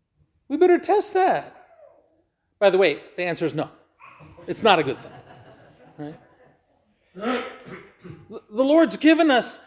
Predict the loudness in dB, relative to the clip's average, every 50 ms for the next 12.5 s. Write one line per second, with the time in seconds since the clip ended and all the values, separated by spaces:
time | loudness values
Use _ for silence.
0 | _ _ _ _ _ _ _ _ _ -6 -2 -2 -2 -2 -2 -4 -4 -4 -2 0
1 | 0 0 0 -2 -4 -8 -8 -4 -2 -2 -2 0 -2 -4 -4 -6 -8 -4 -4 -4
2 | -2 0 -2 2 2 2 2 2 0 0 2 2 4 4 2 0 0 -2 -2 -2
3 | -4 -6 -4 -2 -2 0 -2 -2 -2 -2 -2 -2 -2 -2 -4 -6 -8 -18 _ _
4 | _ _ _ _ _ _ _ _ _ _ _ _ _ _ _ _ _ _ _ _
5 | _ _ _ _ _ _ _ _ _ _ _ _ _ _ _ _ _ _ _ _
6 | _ _ _ _ _ _ _ _ _ _ -14 -8 -4 -4 -2 0 -2 -2 -2 -4
7 | -8 -12 -18 -20 _ _ _ _ _ _ _ _ _ _ _ _ _ _ _ _
8 | _ _ _ _ _ _ _ _ _ _ -8 -6 -4 0 0 0 0 -2 -4 -8
9 | -8 -6 -8 -8 -8 -8 -10 -12 -14 -20 -20 -20 _ _ _ _ _ _ _ _
10 | _ _ _ _ _ _ _ _ _ _ _ _ _ _ _ _ _ _ _ _
11 | _ _ _ _ _ _ _ -20 -20 -20 -10 -4 -2 -2 0 0 -2 0 0 0
12 | 0 0 2 2 2 2 2 0 -4